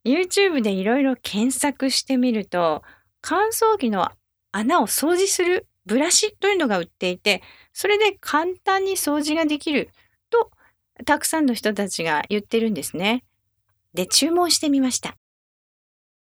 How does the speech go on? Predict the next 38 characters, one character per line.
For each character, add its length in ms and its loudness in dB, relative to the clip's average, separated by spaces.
え 220 2
ー、 140 -8
く 100 -2
に 120 4
ゃ 80 2
く 140 0
に 80 4
ゃ 80 0
と 120 -4
曲 200 0
が 160 2
る 420 2
棒 260 2
の 120 2
先 380 -2
に、 320 0
こ 400 -2
う、 40 -10
ブ 80 -2
ラ 100 -2
シ 180 0
が 300 0
つ 140 -2
い 60 -6
て 120 -2
る 80 -4
ん 60 -6
で 80 -6
す 120 -8
ね。 200 -4
で、 160 0
そ 140 -2
の 280 2
棒 280 2
は、 220 2
こ 260 -2
う、 40 -16
い-、 80 -10